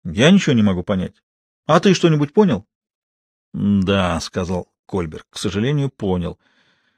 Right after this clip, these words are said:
Сколько у нас сейчас людей?» «Здесь?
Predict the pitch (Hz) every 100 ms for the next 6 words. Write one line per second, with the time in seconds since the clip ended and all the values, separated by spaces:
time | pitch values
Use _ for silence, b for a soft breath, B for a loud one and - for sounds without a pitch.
0 | _ _ - - 165 165 151 - 147 147
1 | 135 123 - _ _ _ _ - 80 90
2 | 220 262 -